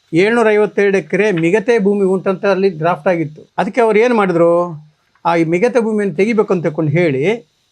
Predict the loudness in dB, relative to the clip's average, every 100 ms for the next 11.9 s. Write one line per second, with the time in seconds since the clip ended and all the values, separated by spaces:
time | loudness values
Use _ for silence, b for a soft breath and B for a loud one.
0 | -12 -6 -2 -2 -2 -6 -4 -2 -2 -4
1 | -8 -10 _ _ _ _ _ -6 -2 -2
2 | 0 0 0 0 2 2 2 2 -2 -10
3 | _ _ _ -6 -2 0 2 2 0 0
4 | -2 -2 -2 -4 -2 -2 0 0 2 0
5 | 0 0 0 -4 _ _ _ _ -4 0
6 | 0 2 2 0 0 -4 -4 -4 -4 -4
7 | -4 -2 -2 0 -2 -6 -6 -6 -4 -2
8 | -2 -2 -4 -4 -2 -2 0 -2 -2 -4
9 | -4 -6 -4 -2 -2 -2 -2 -2 -2 -2
10 | 0 0 0 -2 -4 -6 -6 -6 -6 -6
11 | -6 -6 -6 -2 -4 -4 -6 -6